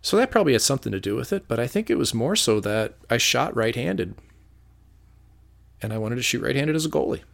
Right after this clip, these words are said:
and it made sense to me. I mean, think about it. You can shoot a puck with, you can catch a puck with either hand, catch a baseball with either hand. Can you throw with either hand? That's not the easiest. Can you shoot the puck either way?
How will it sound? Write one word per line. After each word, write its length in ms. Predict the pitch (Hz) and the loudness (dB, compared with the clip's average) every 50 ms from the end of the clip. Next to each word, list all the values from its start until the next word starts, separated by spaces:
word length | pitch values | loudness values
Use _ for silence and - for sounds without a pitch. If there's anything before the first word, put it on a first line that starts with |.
| - - - | -16 -12 -8
and 80 | 98 | -8
it 40 | 113 | -6
made 160 | 120 143 - | -6 -4 -4
sense 240 | - - 190 214 - | -4 -4 -2 -4 -4
to 100 | - - | -4 -6
me. 160 | 80 73 - - - - - _ | -8 -8 -12 -14 -20 -20 -10 _
I 60 | 151 | -4
mean, 80 | 170 | -4
think 220 | 175 - 269 269 - | 0 0 0 2 2
about 300 | 175 - - - - - | 0 0 0 -4 -4 -4
it. 40 | - | -4
You 100 | 175 180 | -4 -2
can 120 | - 269 | -2 -2
shoot 320 | - - - - - - | 0 0 0 0 0 -2
a 60 | 247 - | -2 -4
puck 340 | - - 131 147 - - | -4 -2 -2 -2 -2 -4
with, 180 | - - - - - | -10 -12 -14 -6 -2
you 100 | 175 202 | -2 0
can 100 | - 302 | 0 0
catch 240 | - - 214 190 - | 2 4 4 4 4
a 40 | 135 | 4
puck 180 | - 127 107 | 2 2 2
with 100 | 107 107 | 2 0
either 200 | 107 107 98 90 | -2 -2 -2 -2
hand, 260 | 85 90 73 67 - - - - - - | -4 -6 -8 -10 -12 -16 -20 -20 -20 -4
catch 180 | - 165 165 - | -2 -2 0 0
a 60 | 165 | 0
baseball 320 | - 160 156 - - 113 | 2 2 2 2 0 -2
with 100 | 95 92 | -2 0
either 160 | 92 82 80 | -2 -2 -2
hand. 240 | 78 92 76 67 - - - - | -4 -4 -6 -8 -12 -16 -18 -8
Can 100 | - 113 | -4 -4
you 100 | 101 98 | -2 -2
throw 260 | - - - 90 110 | -4 -4 -2 0 0
with 140 | 147 175 175 | 0 0 0
either 200 | 214 - - 185 | -2 -2 -2 -2
hand? 300 | 170 196 208 247 262 - - - - - - - - - - - - - - - | -2 -2 -2 -4 -6 -8 -12 -20 -20 -20 -20 -20 -20 -20 -20 -20 -20 -20 -14 -10
That's 240 | - 131 - - | -8 -6 -6 -4
not 160 | - 117 123 - | -4 -4 -4 -2
the 80 | 131 | 0
easiest. 480 | 135 127 113 - - - - - - - - - | 2 2 2 0 -4 -8 -10 -12 -14 -14 -16 -8
Can 120 | - 131 113 | -4 -4 -2
you 80 | 95 | 0
shoot 300 | - - - - 120 - | 0 0 0 0 -2 -4
the 60 | - | -6
puck 260 | - - 156 160 - 170 | -4 -4 -4 -2 0 2
either 200 | 156 151 143 135 | 2 2 2 2
way? 280 | 131 131 151 190 202 | 0 0 -2 -4 -6